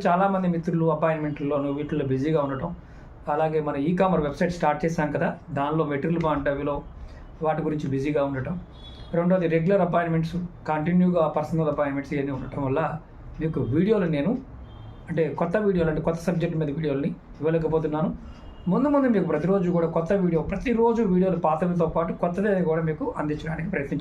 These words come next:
చేస్తాను. అలాగే, ఆ, చాలామంది అడుగుతూ ఉన్నారు, "గురువుగారు వీడియో లింకులు రావడం లేదు, లేదా వీడియో ఎక్కువగా, ఆ, మాకు నోటిఫికేషన్ రావడం లేదు" అంటున్నారు. మన వీడియో డిస్క్రిప్షన్లో Facebook లింక్ ఇచ్చాను, Twitter లింక్, అంటే మనకి సోషల్ మీడియా లింక్స్ కూడా ఇచ్చాను,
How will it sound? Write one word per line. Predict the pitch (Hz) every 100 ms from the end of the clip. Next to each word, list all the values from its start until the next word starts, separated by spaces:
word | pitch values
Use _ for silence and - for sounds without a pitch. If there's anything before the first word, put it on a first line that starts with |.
| 143
చేస్తాను. | 139 160 214 - - - - - - - -
అలాగే, | 220 254 254 262 269 - - - -
ఆ, | 185 180 175
చాలామంది | 180 185 180 170
అడుగుతూ | 165 165
ఉన్నారు, | 165 160
"గురువుగారు | 160 151 160 165 160
వీడియో | 151 143 160
లింకులు | 143 139 160 165
రావడం | 135 143 151 147
లేదు, | 143 135 143
లేదా | 139 143
వీడియో | 143 151 147 139 - -
ఎక్కువగా, | 160 - 165 160 143 139 - - - -
ఆ, | 151 147
మాకు | 147 151
నోటిఫికేషన్ | 139 135 156 156 160 160
రావడం | 147 135 139
లేదు" | 139
అంటున్నారు. | 123 143 139 - - - - - 165
మన | 170
వీడియో | 170 226 254
డిస్క్రిప్షన్లో | 190 - 233 214 185 175 180 190 190 -
Facebook | 170 165 180
లింక్ | 175 165 170
ఇచ్చాను, | 175 170 170
Twitter | 170 165 175
లింక్, | 165 170 185
అంటే | 170 170
మనకి | 160 151
సోషల్ | - 165 175 175
మీడియా | 165 160
లింక్స్ | 147 -
కూడా | 160
ఇచ్చాను, | 143 - 143 -